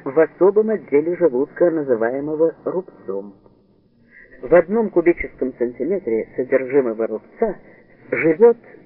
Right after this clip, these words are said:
пятнадцать-двадцать миллиардов микроорганизмов. Они-то и питаются травой, которая поступает в желудок коровы.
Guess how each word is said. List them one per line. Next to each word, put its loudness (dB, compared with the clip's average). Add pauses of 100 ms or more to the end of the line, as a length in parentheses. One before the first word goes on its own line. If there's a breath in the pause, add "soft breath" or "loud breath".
пятнадцать-двадцать -2
миллиардов 0 (540)
микроорганизмов. -10 (720 loud breath)
Они-то 0
и 2
питаются 2
травой, 4
которая 2
поступает -2
в -14
желудок -4
коровы. -10